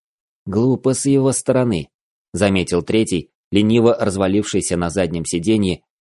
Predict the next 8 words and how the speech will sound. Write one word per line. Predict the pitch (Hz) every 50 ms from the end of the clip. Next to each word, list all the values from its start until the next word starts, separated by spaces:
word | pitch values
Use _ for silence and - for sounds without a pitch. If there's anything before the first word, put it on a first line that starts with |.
| _ -
и | 98
от | 104 - -
нечего | 156 156 156 - 135 135 127
делать | 107 123 135 131 131 123 -
ловко | 110 110 123 127 - - 131 120
перебрасывающий | - 120 110 107 95 87 92 98 101 95 - - 90 90 90 85 - - 90 87
между | 87 85 78 73 82 82
пальцами | - 120 123 120 - - 101 90 82 73 -